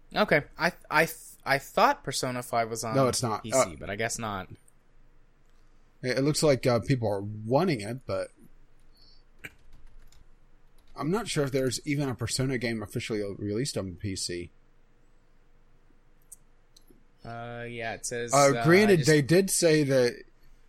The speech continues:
Speaker 2: uh, well, uh, hang on, uh, Atlas says Persona five and Yakuza Zero aren't releasing for P C or Nintendo Switch.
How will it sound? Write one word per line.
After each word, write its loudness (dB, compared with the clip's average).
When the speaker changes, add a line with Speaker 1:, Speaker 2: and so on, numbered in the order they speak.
Speaker 2:
uh, 4
well, 0
uh, 0
hang -10
on, -12
uh, -6
Atlas 2
says 4
Persona 0
five 4
and -2
Yakuza 0
Zero 2
aren't -2
releasing -2
for -4
P -2
C 0
or -4
Nintendo -4
Switch. -8